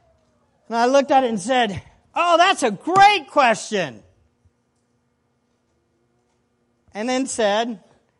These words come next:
"I look forward to hearing what you come up with. Go for it." It's like,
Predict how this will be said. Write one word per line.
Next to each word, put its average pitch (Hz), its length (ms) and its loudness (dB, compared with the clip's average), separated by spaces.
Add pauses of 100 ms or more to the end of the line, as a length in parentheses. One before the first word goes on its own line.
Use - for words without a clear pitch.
(760)
"I 247 120 -2
look 359 200 -2
forward 403 240 2
to 359 80 -2
hearing 403 300 0
what 392 160 0
you 349 100 -2
come 403 220 4
up 440 180 2
with. 247 520 2 (3000)
Go 440 280 8
for 349 420 8
it." 175 380 -4 (1700)
It's - 20 -16
like, 175 220 -12